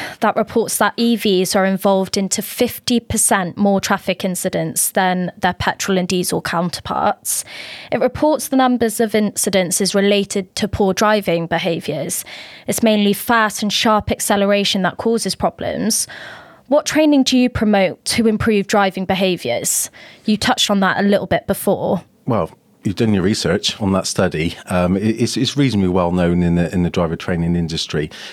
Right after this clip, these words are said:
Speaker 2: It was an insurance company that done the research in Switzerland, uh, a few years ago,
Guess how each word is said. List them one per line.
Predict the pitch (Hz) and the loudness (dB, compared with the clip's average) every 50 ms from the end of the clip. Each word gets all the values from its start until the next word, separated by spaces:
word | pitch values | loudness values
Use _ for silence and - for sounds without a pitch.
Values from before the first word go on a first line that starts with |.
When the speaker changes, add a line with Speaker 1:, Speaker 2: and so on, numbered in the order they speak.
| - - | -14 -4
Speaker 2:
It | - 131 127 120 | 0 0 0 2
was | 127 117 101 - - - | 2 0 0 0 -2 -4
an | - - 104 107 107 - | -2 0 0 0 2 2
insurance | 101 98 - - 113 98 82 - | 0 0 2 2 2 0 0 -2
company | - 90 85 - - 90 85 87 87 | -4 -4 -4 -2 -2 -2 0 0 -2
that | 85 - 87 78 - | 0 0 -2 -2 0
done | - 90 82 85 82 | -2 -2 0 0 0
the | 80 | 0
research | 80 80 - - 90 85 80 - - | 0 -2 -2 -2 -2 -2 -2 -2 -2
in | 87 85 | -2 -2
Switzerland, | - - - 107 - - - 85 82 80 82 - - | -2 -2 -4 -4 -4 -4 -6 -4 -2 -2 -2 -2 -2
uh, | 85 80 78 - | -2 -2 -2 -4
a | - | -6
few | - - 95 87 | -6 -2 -2 0
years | 85 85 98 107 101 85 76 | 0 0 2 2 0 0 -2
ago, | 78 - 78 69 69 71 73 - | -4 -4 -4 -4 -2 -4 -6 -6